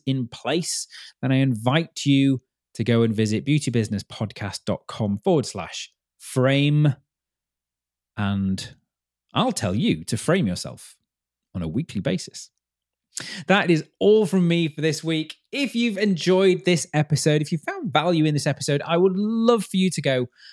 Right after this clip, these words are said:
and leave me a rating and or review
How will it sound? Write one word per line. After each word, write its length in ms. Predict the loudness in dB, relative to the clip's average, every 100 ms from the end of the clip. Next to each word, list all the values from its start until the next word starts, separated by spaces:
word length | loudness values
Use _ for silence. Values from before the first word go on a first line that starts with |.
| -10
and 140 | -4 0
leave 240 | 0 0
me 100 | 0
a 80 | 0
rating 520 | 0 -2 -2 -4 -6 -10 _ -4
and 420 | 0 2 4 4
or 240 | 4 4
review 640 | 4 2 0 0 0 -4